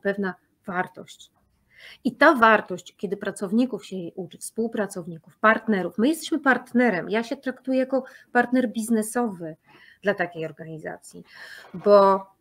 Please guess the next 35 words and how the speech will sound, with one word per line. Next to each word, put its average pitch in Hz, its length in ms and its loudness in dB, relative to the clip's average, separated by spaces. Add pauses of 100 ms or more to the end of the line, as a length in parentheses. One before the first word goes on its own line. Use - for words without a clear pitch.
(160)
ja 233 200 4
im 247 200 0
bardzo, 226 340 2 (180)
bardzo 220 300 -2
konkretne 220 600 -4
rzeczy 202 280 -8
daję, 175 480 -10 (880)
a 240 200 2
oni 254 280 2
dają 240 260 2
bardzo 226 260 -4
konkretne 262 520 -6
rzeczy 302 220 -8
mnie 196 380 -4 (220)
i 247 80 0
robimy 233 320 2
po 233 100 -8
prostu 196 340 -14
biznes. - 560 -8 (540)
I 262 100 -2
to 302 120 2
jest - 160 0
fair. 202 440 0 (560)
Ja 214 240 2
im 247 200 -2
daję 220 200 2
wartości, 208 960 -6 (520)
albo 220 260 4
możliwość 220 440 0
dotarcia 214 560 -2
do 170 200 -14
nich, 202 240 -10
albo 214 260 -2
sposób 233 380 -14
pokazania 226 680 -2